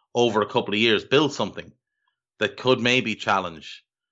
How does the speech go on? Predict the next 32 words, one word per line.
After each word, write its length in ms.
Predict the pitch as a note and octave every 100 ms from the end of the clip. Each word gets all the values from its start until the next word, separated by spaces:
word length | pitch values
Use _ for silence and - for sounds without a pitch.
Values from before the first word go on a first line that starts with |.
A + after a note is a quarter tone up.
| _ _
Now, 120 | G#2+ G#2+
I 40 |
wouldn't 280 | A#2 C3+ B2+
be 100 | A#2
a 60 |
big 280 | G2+ A#2 G2+
fan 440 | - G#2+ G2+ F#2 -
of, 360 | - G2 F#2 E2
uh, 300 | F#2 F2 E2+
of 200 | F2 -
Genesio, 500 | G2 F#2+ F#2+ - F#2
the 80 | F2
manager. 560 | F#2 F#2+ F2 F2 D#2+ - _
Didn't 200 | A2+ G#2+
like 260 | G#2 G2 G2
him 100 | F2+
at 120 | D#2
Lyon. 380 | G2+ G2+ F#2+ F#2 _ _ _ _ _ _ _ - -
Um, 300 | F2 F2 F2
he 80 |
was 140 | E2+ E2+
in 100 | F#2+
China 520 | - G2+ G2 F2 F2 _ _ -
for 300 | - F#2 E2+
about 260 | - G2
eighteen 320 | F#2+ F#2 F#2 F2+
months. 260 | F#2+ F2+
He 80 | F#2+
took 280 | - F2+ G2+
over 260 | F#2+ F2
this 240 | F#2 G2+ -
season, 460 | G2+ F#2 F2+ D#2